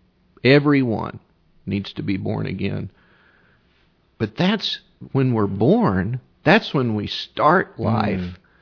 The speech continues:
Speaker 1: That's not the finish line. You know, I hear people who have grown up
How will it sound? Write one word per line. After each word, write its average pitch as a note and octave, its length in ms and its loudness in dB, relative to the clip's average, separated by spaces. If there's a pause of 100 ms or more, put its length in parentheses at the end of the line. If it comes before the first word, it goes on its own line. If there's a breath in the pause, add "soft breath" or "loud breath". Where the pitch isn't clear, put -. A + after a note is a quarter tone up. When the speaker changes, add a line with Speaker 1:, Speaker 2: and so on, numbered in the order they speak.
(200 soft breath)
Speaker 1:
That's - 340 4
not C3+ 240 0
the F#2+ 80 -10
finish A#2+ 480 -4
line. G#2+ 400 -10 (440 soft breath)
You D#3 100 0
know, F#3 60 6
I G3 200 6
hear F3+ 640 0
people A#2 640 -2 (400 soft breath)
who C3+ 200 4
have A2+ 260 2
grown C3+ 380 4
up A#2 480 -6